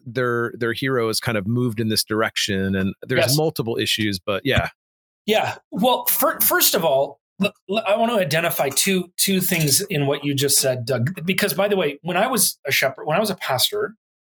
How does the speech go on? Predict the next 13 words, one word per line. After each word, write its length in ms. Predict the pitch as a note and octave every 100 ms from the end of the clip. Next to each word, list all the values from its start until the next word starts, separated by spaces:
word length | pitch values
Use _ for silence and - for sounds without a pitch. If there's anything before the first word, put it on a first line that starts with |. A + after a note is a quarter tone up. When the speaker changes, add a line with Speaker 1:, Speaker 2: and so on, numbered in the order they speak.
| -
Speaker 2:
when 160 | E3
I 80 | E3
would 180 | F3+ D3+
see 200 | - F3+
that 240 | D#3 B2
stuff, 320 | - C3+ - - -
I 80 | D#3+
mean, 120 | E3+
it 80 | D4
would 200 | G3+ A#2+
de-, 120 | C3 -
it 80 | F#3
would, 240 | G#3 C#3